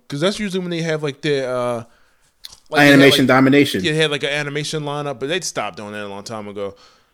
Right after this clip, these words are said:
Speaker 1: Um,
Speaker 2: This is
Speaker 1: but
Speaker 2: back when that was still going pretty strong.
Speaker 1: Like the Orville, which apparently is, I don't know if that's still on or it's not on, but I don't know.
Speaker 2: I, I, but I was just like, "They're, they're definitely gonna cancel." I mean, they, it's like they put it there,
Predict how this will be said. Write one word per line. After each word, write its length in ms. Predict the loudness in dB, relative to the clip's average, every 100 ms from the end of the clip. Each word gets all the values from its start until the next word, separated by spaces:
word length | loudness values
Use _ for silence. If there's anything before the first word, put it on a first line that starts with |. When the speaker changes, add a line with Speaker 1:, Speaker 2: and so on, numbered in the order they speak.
| _
Speaker 1:
Um, 560 | -10 -8 -8 -10 -14 -18 _ _ _ -20 -20 -8
Speaker 2:
This 280 | 6 8
is 100 | 8
Speaker 1:
but 60 | 8
Speaker 2:
back 220 | 8 8
when 100 | 8
that 140 | 6 6
was 180 | 4 2
still 280 | 4 4
going 300 | 4 4 4
pretty 260 | 4 4 4
strong. 560 | 0 4 6 6 2 -4
Speaker 1:
Like 160 | -10 -6
the 80 | -4
Orville, 720 | -2 -2 -2 0 2 0 -2 -8 -20 -20 -20 -12
which 180 | -10
apparently 380 | -4 -2 -2 -4
is, 120 | -6
I 120 | -6 -8
don't 100 | -6
know 80 |
if 60 | -6
that's 160 | -6 -4
still 240 | -4 -2
on 180 | -2 -2
or 80 | -4
it's 100 | -2
not 200 | 0 0
on, 320 | 0 -2 -4
but 160 | -4 -4 -14 -18 -20 -20 -20 -20 -20 _ -20 -20 -14
I 80 | -14
don't 100 | -14
know. 60 | -2
Speaker 2:
I, 180 | 2 4
I, 220 | 4 0 0 -8 _ -20 -20 -18 -2
but 300 | 6 6 6
I 160 | 6 6
was 140 | 6
just 100 | 2
like, 160 | 0 2
"They're, 220 | 2 2
they're 160 | 2 2
definitely 320 | 2 2 2
gonna 220 | 0 -2
cancel." 420 | -2 -2 -2 -2
I 20 | 2
mean, 80 |
they, 140 | 4 4
it's 240 | 2 2
like 120 | 2 6
they 120 | 4
put 220 | 6 6
it 240 | 6 2 6
there, 500 | 8 10 8 4